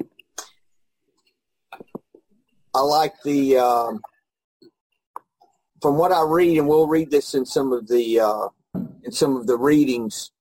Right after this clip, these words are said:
some of the commentaries. This is about learning that no matter how hard we try to seek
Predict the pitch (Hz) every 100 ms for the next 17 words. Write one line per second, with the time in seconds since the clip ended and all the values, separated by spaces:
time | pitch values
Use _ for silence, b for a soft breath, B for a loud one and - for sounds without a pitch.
0 | _ - 143 127 120 143 139 123 123 120
1 | 117 107 - _ _ _ _ _ _ _
2 | _ _ _ _ _ 110 143 160 151 156
3 | 143 147 147 139 - _ _ _ - -
4 | - 151 160 170 175 165 151 147 139 135
5 | 123 _ - 117 123 123 139 143 147 147
6 | 147 151 151 151 156 156 139 151 139 160
7 | 147 139 127 - 160 165 143